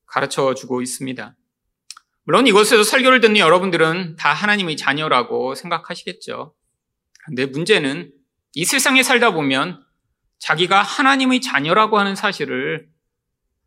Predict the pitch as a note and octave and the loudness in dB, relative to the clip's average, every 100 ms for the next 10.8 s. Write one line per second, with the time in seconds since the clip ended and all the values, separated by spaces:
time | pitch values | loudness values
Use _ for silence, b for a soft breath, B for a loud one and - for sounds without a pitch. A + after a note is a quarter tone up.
0 | _ - D3+ G3+ - A3+ G3 G3+ A#3+ B3 | _ -10 -2 -2 -2 -4 -4 -2 -2 -4
1 | A#3+ B3 C#3 - A#2 A#2+ C3+ D3 _ _ | -6 -10 -10 -10 -12 -14 -20 -20 _ _
2 | _ _ _ _ - F#3 C4 - D#4 E4 | _ _ _ _ -6 -2 -2 -2 0 0
3 | E4 C4+ - B3 A#3 G#3 G3 G3 F#3+ - | 0 -6 0 0 2 2 2 0 -2 -8
4 | - C#4 C#4 A3 G#3+ G#3+ C3 _ _ _ | -2 -2 0 -4 -4 -6 -10 _ _ _
5 | _ - - G#3 B3 B3 C#3+ E3 G3+ G3 | _ -20 -2 2 4 4 4 2 0 0
6 | F#3 D3+ B2+ A#2+ B2 C3+ - A#3+ A#3+ B3 | 0 0 0 -2 -4 -6 -6 -4 -2 0
7 | B3 A3 G3+ D3+ B2 A#2+ C3 D3+ - _ | 0 -2 -2 -2 -2 -2 -2 -2 -6 _
8 | _ _ - - C3 D3 A#2+ C3 B2 B2 | _ _ -8 -6 -6 -4 -4 -2 -2 0
9 | C3+ C3+ - _ _ - B2 - B2+ B2 | -2 -6 -16 _ _ -18 -16 -6 -4 -4
10 | B2 C#3+ F#3 F#3+ D3+ A2 A2+ | -6 -6 -6 -6 -8 -12 -14